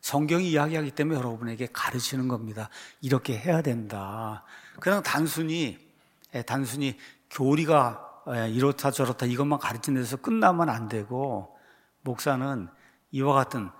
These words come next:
사회적인 이런 구조 안에서 발생하는 인간적인 이런 관계, 이런 거, 이런 것까지도 예수님이 어떻게, 예, 행하라고 하는지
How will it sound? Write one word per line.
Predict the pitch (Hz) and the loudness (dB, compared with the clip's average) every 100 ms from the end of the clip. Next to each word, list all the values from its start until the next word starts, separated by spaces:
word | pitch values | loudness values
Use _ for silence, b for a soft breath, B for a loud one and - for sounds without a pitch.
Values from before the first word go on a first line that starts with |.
| - | -10
사회적인 | - - - 202 180 175 175 175 | -4 0 4 6 4 2 0 0
이런 | 156 156 | 2 0
구조 | - - 135 160 151 | -2 -4 0 4 4
안에서 | 139 131 117 143 139 - - | 2 -2 -2 0 0 0 -6
발생하는 | 117 117 139 123 123 127 | -6 -2 0 0 0 0
인간적인 | 120 135 147 147 147 143 | 0 2 0 0 -2 -2
이런 | 135 123 113 | -4 -6 -8
관계, | - 117 117 120 | -10 -8 -4 -2
이런 | 113 113 104 | -2 -4 -6
거, | 110 117 104 B B B B - | -4 -4 -4 B B B B -2
이런 | 131 165 | 2 2
것까지도 | 165 160 127 113 117 156 107 87 B B B - | 2 0 0 -2 -2 0 0 -4 B B B 0
예수님이 | 131 160 - 170 165 180 208 - | 4 4 2 0 0 2 0 -2
어떻게, | 123 143 - 160 - 170 98 - _ b b - | 0 0 2 0 0 0 0 -8 _ b b -8
예, | 123 117 - _ _ - | -6 -6 -10 _ _ -8
행하라고 | - 170 143 135 120 | -2 2 4 2 2
하는지 | 110 117 107 101 110 127 104 | 0 -2 -4 -6 -6 -4 -6